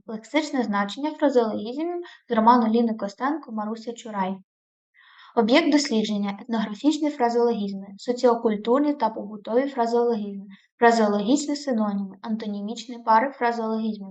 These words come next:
фразеологічні омоніми, фразеологічні архаїзми та історизм. Досягнення мети передбачало виконання таких завдань, як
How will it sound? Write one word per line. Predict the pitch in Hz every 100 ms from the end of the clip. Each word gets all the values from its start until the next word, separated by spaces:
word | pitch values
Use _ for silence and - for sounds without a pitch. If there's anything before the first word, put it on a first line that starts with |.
| -
фразеологічні | 226 226 208 202 202 311 330 311 320
омоніми, | 262 233 202 202 202 202 - - -
фразеологічні | 214 202 196 196 214 294 285 285 226
архаїзми | - 202 202 247 269 254
та | 214
історизм. | 233 - 214 202 190 196 - _ _ - - - - 247
Досягнення | 233 330 339 339 269 233
мети | 226 311
передбачало | 330 262 247 240 233 285 302
виконання | 240 233 233 277 254
таких | 247 226 254
завдань, | 254 220 240 214
як | 185